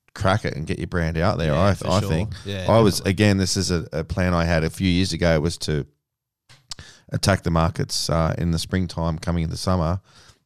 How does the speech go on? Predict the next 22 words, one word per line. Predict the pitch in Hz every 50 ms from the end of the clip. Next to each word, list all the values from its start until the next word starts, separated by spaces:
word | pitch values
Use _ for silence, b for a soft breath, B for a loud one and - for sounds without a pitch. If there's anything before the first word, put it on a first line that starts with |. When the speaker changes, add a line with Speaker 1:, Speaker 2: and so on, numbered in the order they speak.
| b _
Speaker 1:
But | - 101 101 101 - - - -
it | 113 -
just | - 123 - -
costs | - 165 143 -
so | - 101
much | 90 90 95 95 - - -
if | 98 - -
you |
don't | - 92 95 95
have | 95 85
a | 82
printer | - - 90 87 90 90
to | 90
go | 87 87 85
and | 85 82
get | 92 90
all | 85 87
your | 87 87
photos | - 87 87 87 87 87 87
printed. | - - - 87 95 92 - 107 - - -
And | - - 92
Speaker 2:
Yeah. | 95 92 92 92 92